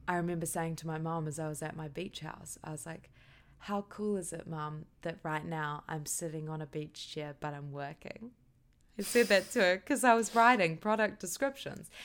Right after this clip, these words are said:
I don't remember how much I was getting paid, probably not a lot, but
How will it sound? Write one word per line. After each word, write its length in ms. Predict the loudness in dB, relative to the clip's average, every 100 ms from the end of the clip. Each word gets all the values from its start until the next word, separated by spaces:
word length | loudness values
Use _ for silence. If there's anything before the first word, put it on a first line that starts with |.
| -8 2
I 80 | 6
don't 100 | 6
remember 320 | 4 0 0
how 240 | 0 0
much 240 | 0 -2 -4
I 60 |
was 100 | -6
getting 220 | -4 -6
paid, 360 | -4 -4 -4 -6
probably 320 | -6 -4 -2
not 240 | -2 -6 -6
a 60 |
lot, 600 | -6 -2 -2 -4 -10 -16 -20 -20 -20 -18 -16 -4
but 260 | -2 -2